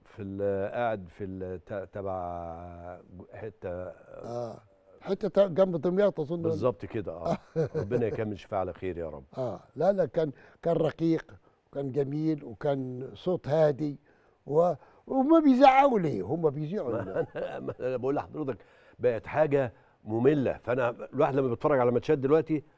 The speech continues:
Speaker 1: بنبقى قافلين الصوت، لأن بيتكلم يقول لك إيه، يا سلام، زي ما أنت حضرتك بتقول دلوقتي، يا سلام لو هو عملها بوش رجليه كده أو استلمها ببطن رجليه، يا أخي طب كنت اعملها بصباعك الصغير، أنت ما لعبتش كورة،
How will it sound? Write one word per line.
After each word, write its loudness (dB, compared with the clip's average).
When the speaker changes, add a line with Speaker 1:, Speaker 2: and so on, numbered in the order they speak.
Speaker 1:
بنبقى 0
قافلين -2
الصوت، 0
لأن 4
بيتكلم 2
يقول 2
لك -2
إيه، -2
يا 2
سلام، 2
زي 0
ما 4
أنت -4
حضرتك 0
بتقول -6
دلوقتي، 0
يا 2
سلام 4
لو 0
هو 4
عملها 0
بوش -4
رجليه -2
كده -2
أو 0
استلمها 2
ببطن 0
رجليه، -2
يا 2
أخي -6
طب -2
كنت -8
اعملها 0
بصباعك 0
الصغير، -2
أنت -4
ما -2
لعبتش -8
كورة، -8